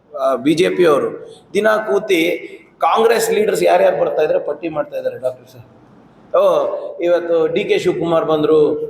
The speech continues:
ಅವರು ಸೋಲ್ತಾ ಇದ್ದಾರೆ, ಅದಕ್ಕೆ ಡಿ ಕೆ ಶಿವಕುಮಾರ್ ಬಂದ್ರು.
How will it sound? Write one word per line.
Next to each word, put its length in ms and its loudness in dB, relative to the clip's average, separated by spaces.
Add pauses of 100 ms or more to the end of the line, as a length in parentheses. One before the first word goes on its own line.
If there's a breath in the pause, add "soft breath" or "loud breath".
(360 loud breath)
ಅವರು 240 4
ಸೋಲ್ತಾ 340 2
ಇದ್ದಾರೆ, 600 0
ಅದಕ್ಕೆ 320 0
ಡಿ 100 -4
ಕೆ 140 -4
ಶಿವಕುಮಾರ್ 460 -6
ಬಂದ್ರು. 520 -10